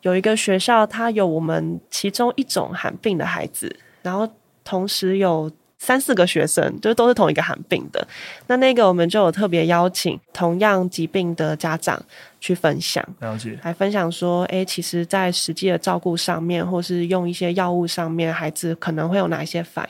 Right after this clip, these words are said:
Speaker 1: 应，
Speaker 2: 嗯。
Speaker 1: 或者说他们出现什么样的症状的时候要怎么样因应，然后什么时候要送医院。
Speaker 2: 了解。在，通常在学校，这些罕见疾病的，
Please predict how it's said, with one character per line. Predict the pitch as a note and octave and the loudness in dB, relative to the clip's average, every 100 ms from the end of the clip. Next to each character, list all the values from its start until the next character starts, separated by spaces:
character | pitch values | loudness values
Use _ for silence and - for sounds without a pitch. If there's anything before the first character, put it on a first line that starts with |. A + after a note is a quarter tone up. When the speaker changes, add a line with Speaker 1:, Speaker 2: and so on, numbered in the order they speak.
| - | -8
Speaker 1:
应， | D#3+ - - | -8 -8 -4
Speaker 2:
嗯。 | C#3+ C#3 | -2 0
Speaker 1:
或 | F#3+ | 0
者 | |
说 | - F#3 | 0 0
他 | F#3+ F#3+ | 0 -2
们 | F#3 F3 - - _ - | -2 -2 -8 -20 _ -8
出 | A#3 | -2
现 | C4+ A3+ | 0 0
什 | D#3+ | 0
么 | |
样 | F3 G3 | 0 0
的 | E3+ | 0
症 | G3 F3 | -2 0
状 | F#3+ | 0
的 | E3 | -2
时 | - D#3+ | -2 -2
候 | F3+ F3 | 0 0
要 | F3 | 0
怎 | E3+ | -4
么 | - | -6
样 | D#3+ D#3 | -10 -8
因 | D3+ C#3+ - | -10 -12 -12
应， | - | -10
然 | - | -2
后 | D#3+ | 0
什 | - E3+ | 0 0
么 | E3+ | 0
时 | - E3 | 0 0
候 | A3 F3+ - - - _ | 4 2 2 -18 -20 _
要 | - E3+ | -6 -2
送 | D#3+ D3 | -2 -2
医 | D3+ | 0
院。 | D3+ - D#3 | 4 2 0
Speaker 2:
了 | A2 | -6
解。 | A#2 - - | -8 -10 -4
在， | A#3+ | -2
通 | A3+ A#3+ | 2 4
常 | F#3 | 4
在 | G3 | 4
学 | - B2 | 2 4
校， | D3+ | 6
这 | C3+ D#3 | 4 2
些 | D#3+ | -2
罕 | A#2 G2 | -2 -4
见 | G2+ C#3 | -4 -4
疾 | A#2+ A2 | -4 -6
病 | G2+ C3 A#2 G2+ | -4 -4 -2 -4
的， | - G2+ | -2 -4